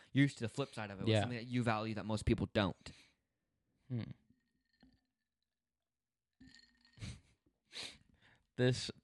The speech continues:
Speaker 1: It's not deep, it's funny.
Speaker 2: Yeah. Um, no,
Speaker 1: <laughs>
Speaker 2: it's small
Speaker 1: Okay,
Speaker 2: talk.
Speaker 1: okay. Oh. Oh, yeah.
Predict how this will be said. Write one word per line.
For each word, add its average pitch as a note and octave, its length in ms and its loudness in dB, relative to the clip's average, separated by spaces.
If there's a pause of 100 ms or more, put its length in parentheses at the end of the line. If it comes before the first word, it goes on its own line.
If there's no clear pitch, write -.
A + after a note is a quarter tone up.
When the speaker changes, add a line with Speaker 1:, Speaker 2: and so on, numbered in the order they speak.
(100)
Speaker 1:
It's A#2 200 -8
not F#2+ 160 -12
deep, - 200 -12
it's - 120 -10
funny. E2+ 300 -10 (220)
Speaker 2:
Yeah. A#2 240 2 (180)
Um, C3 340 4 (120)
no, E3 220 8
Speaker 1:
<laughs> - 60 0
Speaker 2:
it's - 380 0
small B2 240 2
Speaker 1:
Okay, - 80 0
Speaker 2:
talk. F#2+ 260 -2
Speaker 1:
okay. G#2+ 100 -12 (1160)
Oh. G#3 240 0 (380)
Oh, F3 120 0
yeah. D3 180 -4